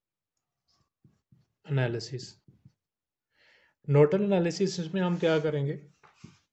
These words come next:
हर नोड के ऊपर जो है ना वो वोल्टेज कैलकुलेट करेंगे और उधर से हम बाकी जितने भी आपके, अ, किसी, बाकी जितने भी पैरामीटर्स आपने किसी सर्किट के फाइंड करने हैं,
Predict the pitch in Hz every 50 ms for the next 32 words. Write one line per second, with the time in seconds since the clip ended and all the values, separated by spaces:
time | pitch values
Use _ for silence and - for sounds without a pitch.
0 | _ _ - - - 165 165 170 170 165 156 151 147 147 139 156 156 147 160 151
1 | 139 139 139 139 131 131 139 139 147 147 147 - 147 139 127 131 135 131 131 131
2 | 131 143 143 139 135 - 139 127 127 - 139 131 135 131 131 139 123 123 127 123
3 | 127 127 127 - - - - - - - - _ - 147 139 139 139 151 151 139
4 | - 160 143 131 135 135 135 139 139 131 131 127 135 127 131 156 143 131 131 131
5 | 139 135 135 135 135 135 131 127 123 123 127 135 131 131 - - - - 127 123
6 | 123 120 120 117 113 113 113 113 - - - _ _ _ _ _ 135 127 120 120
7 | 117 117 117 117 117 117 117 110 - - 135 131 - 139 131 131 127 127 123 127
8 | 127 - 147 135 127 135 151 147 143 139 143 135 127 123 123 127 127 127 135 127
9 | 131 127 120 120 127 123 123 - - 135 131 131 127 - - 131 127 131 131 131
10 | - 127 120 117 117 - 131 120 120 123 127 143 151 147